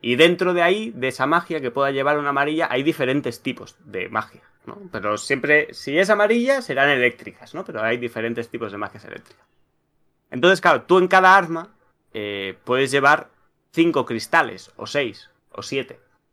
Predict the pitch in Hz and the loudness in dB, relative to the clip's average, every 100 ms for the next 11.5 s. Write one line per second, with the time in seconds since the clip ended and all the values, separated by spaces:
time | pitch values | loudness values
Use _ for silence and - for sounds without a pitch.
0 | _ - 131 123 147 175 175 180 175 165 | _ -2 2 2 4 4 4 4 4 4
1 | 151 170 180 185 151 151 123 143 127 117 | 2 2 2 0 2 2 2 0 0 -2
2 | 110 - 156 - _ _ _ _ _ _ | -6 -8 -10 -10 _ _ _ _ _ _
3 | _ 117 123 135 - - 123 156 175 151 | _ -6 -4 -4 -6 -6 -2 -2 0 0
4 | 117 - _ _ _ _ _ _ _ - | -2 -10 _ _ _ _ _ _ _ -4
5 | 127 120 190 190 196 _ _ _ - 123 | -4 2 4 2 -6 _ _ _ -4 0
6 | 123 175 - 113 - 127 117 - 175 180 | 6 6 4 -2 -4 -2 -2 0 4 4
7 | 170 117 117 - - 117 120 127 160 170 | 0 -8 -10 -14 -16 0 2 2 2 4
8 | 165 165 175 147 110 - - 110 107 107 | 4 4 2 2 0 -2 -8 -8 -6 -6
9 | 104 - 120 143 180 180 165 165 143 165 | -6 -4 2 4 6 6 6 4 6 6
10 | 160 117 _ 127 117 117 117 175 143 123 | 6 2 _ -6 -2 -2 2 2 4 4
11 | 120 117 170 - 147 | 4 4 4 2 -8